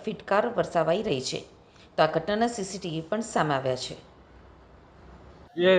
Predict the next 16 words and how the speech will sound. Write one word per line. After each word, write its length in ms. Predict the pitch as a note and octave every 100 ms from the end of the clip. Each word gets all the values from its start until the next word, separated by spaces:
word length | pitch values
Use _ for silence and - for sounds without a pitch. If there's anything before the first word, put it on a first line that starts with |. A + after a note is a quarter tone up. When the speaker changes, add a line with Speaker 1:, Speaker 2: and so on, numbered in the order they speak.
| E3+ -
Speaker 2:
सुबह 260 | D#3+ E3
में 160 | F3+ F#3 F3+
नमाज 320 | E3+ E3 F3
पढ़ 140 | - E3+
के 180 | F#3 F#3 F#3 F3 - _ -
कब्रिस्तान 360 | D3+ F3 F3 F3
से 80 |
मेरे 140 | F3+ E3+
अब्बा 160 | D#3+
का 100 | E3+
फातिहा 320 | D#3+ D3 E3 E3
पढ़ 160 | D#3+
के 100 | D#3+
आया 220 | D#3+ F#3 E3+
था, 60 |
वो 140 | C#3